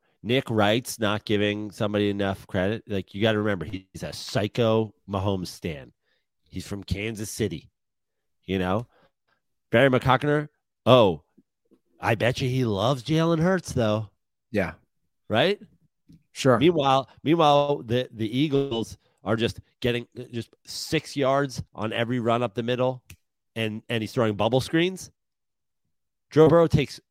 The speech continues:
Speaker 1: shits that are better quarterbacks than Jalen Hurts. But Barry McCockner, he's an, he's an Eagles fan.
Speaker 2: Yeah.
Speaker 1: Oh, you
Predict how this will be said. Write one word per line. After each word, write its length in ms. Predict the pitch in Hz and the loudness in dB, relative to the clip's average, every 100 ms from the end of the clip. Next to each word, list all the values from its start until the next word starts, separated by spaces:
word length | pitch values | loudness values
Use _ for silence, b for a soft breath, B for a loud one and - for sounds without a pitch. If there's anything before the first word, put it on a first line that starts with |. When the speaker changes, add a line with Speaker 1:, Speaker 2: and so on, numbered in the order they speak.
| _ | _
Speaker 1:
shits 500 | - - 151 139 - - | -12 -6 -2 -2 -4 -8
that 100 | 110 | -4
are 60 | |
better 180 | 98 92 | -2 -4
quarterbacks 440 | - 101 82 76 - | -4 -4 -4 -8 -12
than 140 | 85 | -10
Jalen 220 | 80 76 | -8 -8
Hurts. 340 | 76 - - - _ _ _ _ _ _ _ _ _ - | -10 -14 -18 -20 _ _ _ _ _ _ _ _ _ -6
But 120 | 113 | 0
Barry 240 | 143 143 | 2 2
McCockner, 460 | 135 185 180 143 120 | 2 0 0 0 -2
he's 160 | 107 98 | -2 -4
an, 120 | 95 - | -4 -8
he's 220 | - 117 | -8 -6
an 80 | 98 | -4
Eagles 240 | 95 - | -6 -8
fan. 140 | - - _ _ _ _ _ _ - | -16 -18 _ _ _ _ _ _ 2
Speaker 2:
Yeah. 140 | 120 | 6
Speaker 1:
Oh, 40 | |
you 120 | 135 | 6